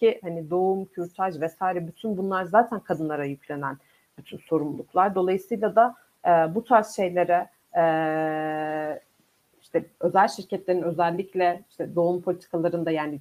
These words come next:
do-, do-, işte, e, gebe kadınlara veya doğuran kadınları işten çıkarmaları gibi pek çok şeyle karşılaşıyoruz aslında. E, bu tarz desteklerin tabii ki çok önemli olduğunu düşünüyorum.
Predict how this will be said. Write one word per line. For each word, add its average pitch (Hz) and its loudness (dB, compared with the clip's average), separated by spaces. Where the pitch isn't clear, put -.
do-, 147 -10
do-, 165 0
işte, - -10
e, 151 -4
gebe 170 2
kadınlara 165 -2
veya 160 0
doğuran 170 0
kadınları 165 -4
işten 170 -4
çıkarmaları 165 0
gibi 165 -2
pek 240 -8
çok - -8
şeyle 147 -6
karşılaşıyoruz 143 -10
aslında. 170 -4
E, 180 2
bu 262 -4
tarz 226 4
desteklerin 214 -2
tabii 202 -4
ki 247 -10
çok 254 -6
önemli 208 2
olduğunu 156 2
düşünüyorum. 156 -4